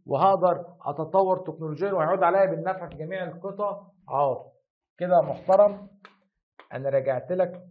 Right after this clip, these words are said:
كله. تعالى على السؤال ده.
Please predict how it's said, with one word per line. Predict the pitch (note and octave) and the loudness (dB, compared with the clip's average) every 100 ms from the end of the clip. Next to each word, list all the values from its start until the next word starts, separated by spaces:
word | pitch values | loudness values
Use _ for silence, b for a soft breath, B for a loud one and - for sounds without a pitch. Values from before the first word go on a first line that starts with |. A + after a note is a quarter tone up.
| _ _ _ - | _ _ _ -6
كله. | F3 G3 G3 F#3+ - | -4 -2 -4 -4 -8
تعالى | C3+ C#3 D3+ | -4 -2 0
على | C#3+ B2 | 0 -2
السؤال | - C#3+ D#3 D3+ | -6 -8 -6 -6
ده. | C#3 F3 F#3 - | -2 -2 -4 -14